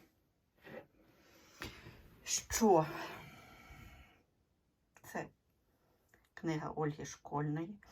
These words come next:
що Світлана Сіненко, це художник,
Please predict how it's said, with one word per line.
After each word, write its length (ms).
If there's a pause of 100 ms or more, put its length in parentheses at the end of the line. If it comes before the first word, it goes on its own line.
(360)
що 520 (280)
Світлана 760
Сіненко, 880 (340)
це 80
художник, 840